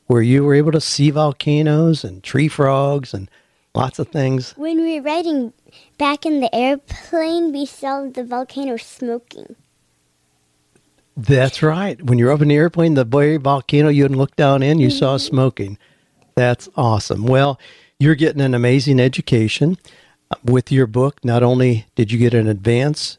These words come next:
Speaker 1: now your personal sales, and then speaking opportunities,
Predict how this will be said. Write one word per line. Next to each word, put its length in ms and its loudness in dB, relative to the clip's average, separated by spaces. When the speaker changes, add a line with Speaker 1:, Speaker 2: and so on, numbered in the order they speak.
Speaker 1:
now 140 2
your 200 0
personal 420 -2
sales, 580 -2
and 160 2
then 160 0
speaking 580 0
opportunities, 840 -2